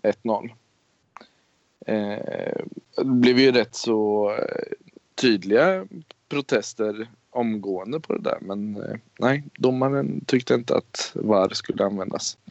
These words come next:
Eh, jag tyckte... Vi, vi får ju såna där dippar ibland där allt låser sig, och det var ju en typisk sån match.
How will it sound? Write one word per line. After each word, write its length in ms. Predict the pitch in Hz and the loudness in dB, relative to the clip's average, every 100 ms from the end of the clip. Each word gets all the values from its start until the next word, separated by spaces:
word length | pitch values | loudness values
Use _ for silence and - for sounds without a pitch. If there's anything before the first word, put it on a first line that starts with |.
| - - - - - - - _ | -16 -16 -16 -20 -20 -20 -20 _
Eh, 720 | - 135 120 113 127 135 - - - _ _ _ - - | 4 6 6 2 -2 -6 -8 -10 -18 _ _ _ -20 -10
jag 200 | 110 - | -6 -4
tyckte... 520 | 147 - 147 143 151 - - - 156 - - - - | -4 -2 2 2 2 -8 -18 -20 -20 -20 -20 -20 0
Vi, 300 | 143 151 196 | 4 4 2
vi 280 | 156 185 185 165 | 0 2 2 -2
får 260 | - 196 175 | -4 4 4
ju 60 | |
såna 200 | 175 196 196 185 | 2 -2 0 2
där 140 | 151 | 0
dippar 540 | 127 135 - _ 107 107 | 0 -6 -8 _ 4 4
ibland 460 | 104 101 85 101 | 4 2 2 2
där 320 | 113 113 113 - - - - _ _ _ _ _ _ - - | 4 4 2 -6 -16 -16 -20 _ _ _ _ _ _ -18 -2
allt 400 | 127 117 117 - | 2 2 -2 -2
låser 440 | 127 101 - - | -2 -2 -8 -8
sig, 220 | 117 151 135 | -2 0 0
och 80 | |
det 100 | 139 | -2
var 200 | 156 151 | 0 0
ju 120 | - - | 0 -6
en 340 | - - 151 - | -8 -12 -14 -4
typisk 580 | - 123 - 151 - - | 2 2 4 -2 -2 -2
sån 300 | 135 120 113 | 0 2 2
match. 480 | 107 - - - | 0 0 -8 -8